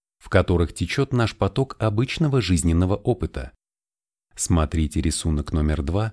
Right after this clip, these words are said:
в P D F-приложении к данной аудиокниге. Люди, пережившие травму, как правило, либо попадают в водоворот травмы,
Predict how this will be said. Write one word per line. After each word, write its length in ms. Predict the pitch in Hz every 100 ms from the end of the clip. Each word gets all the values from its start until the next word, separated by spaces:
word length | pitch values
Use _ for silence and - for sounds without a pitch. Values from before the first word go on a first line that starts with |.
| -
в 140 | -
P 100 | 117
D 200 | 110 151
F-приложении 800 | 143 - 101 85 78 95 110 104
к 60 | 85
данной 440 | 82 78 76 76
аудиокниге. 960 | 80 76 73 76 71 - 71 64 64 - _ _ _ _ _ _ _ _ _
Люди, 640 | 90 87 82 73 76 73 - _
пережившие 640 | 104 98 95 104 - 107 95
травму, 460 | - 120 117 127
как 260 | 120 120 -
правило, 500 | - 131 135 131 127 -
либо 380 | 104 104 90
попадают 640 | 87 90 87 85 82 82 87
в 100 | 80
водоворот 640 | 82 80 76 78 78 -
травмы, 500 | 95 98 101 110 113